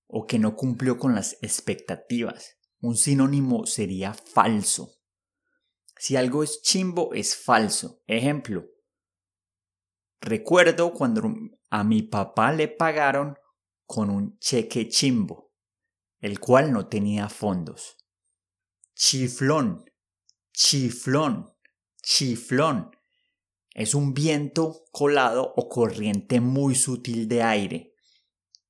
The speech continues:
Esta palabra la utilizan principalmente las abuelitas y un ejemplo clásico sería:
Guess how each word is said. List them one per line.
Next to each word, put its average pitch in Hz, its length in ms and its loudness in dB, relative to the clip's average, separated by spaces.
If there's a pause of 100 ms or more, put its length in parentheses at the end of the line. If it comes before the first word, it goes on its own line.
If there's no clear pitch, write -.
(240)
Esta - 340 -2
palabra 107 360 2
la 117 140 2
utilizan 101 1000 -6
principalmente 98 680 -2
las 98 200 -2
abuelitas 95 800 -4 (340)
y 139 120 -2
un 127 120 4
ejemplo 139 600 0
clásico 127 540 0
sería: 98 600 -6